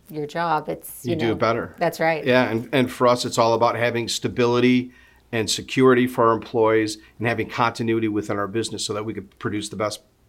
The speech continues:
Speaker 2: quality product, uh, for our customers.
Speaker 1: Right, because if you've got employees that are enjoying what they're doing and liking their job, I think that's going to definitely affect your quality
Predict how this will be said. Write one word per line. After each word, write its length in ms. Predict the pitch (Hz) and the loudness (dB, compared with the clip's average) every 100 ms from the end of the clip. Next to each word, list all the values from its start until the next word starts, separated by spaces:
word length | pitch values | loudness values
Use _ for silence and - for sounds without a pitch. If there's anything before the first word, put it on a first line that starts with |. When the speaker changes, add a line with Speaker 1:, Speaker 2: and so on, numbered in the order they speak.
| _ | _
Speaker 2:
quality 400 | - 110 110 104 | -8 -4 -2 -4
product, 560 | 98 117 107 104 101 - _ _ _ - | -4 -2 -2 -2 -6 -12 _ _ _ -10
uh, 100 | 113 | -4
for 140 | - | 0
our 80 | 101 | 0
customers. 500 | 104 104 - 135 - _ | -2 -8 -12 -18 -18 _
Speaker 1:
Right, 340 | 214 220 156 - | 2 2 2 -6
because 320 | 170 185 170 | -10 -8 -8
if 140 | 165 | -8
you've 140 | 180 160 | -8 -2
got 160 | 170 | -2
employees 580 | 170 165 196 190 185 175 | -2 -6 -4 -2 -2 -2
that 160 | 175 165 | -2 0
are 220 | 165 160 | -2 -4
enjoying 480 | - 160 196 214 214 | -6 -4 -2 0 0
what 140 | 208 | 0
they're 120 | 202 | 0
doing 380 | 180 185 180 180 | 0 -2 -2 -2
and 120 | 180 | 0
liking 320 | 175 180 196 185 | 2 2 0 -4
their 160 | 180 | -4
job, 520 | 165 170 165 160 151 - - | 0 2 4 2 -2 -8 -8
I 100 | 170 | -6
think 260 | - 165 - | -6 -6 -4
that's 280 | 156 - | -4 -4
going 340 | - 156 160 151 | -8 -8 -8 -10
to 640 | - 160 156 156 147 147 | -8 -6 -4 -6 -8 -8
definitely 380 | - 160 175 170 | -4 -4 -4 -10
affect 320 | 151 160 - | -8 -12 -12
your 80 | 156 | -12
quality 600 | - 175 165 170 165 160 | 0 2 2 0 -2 -6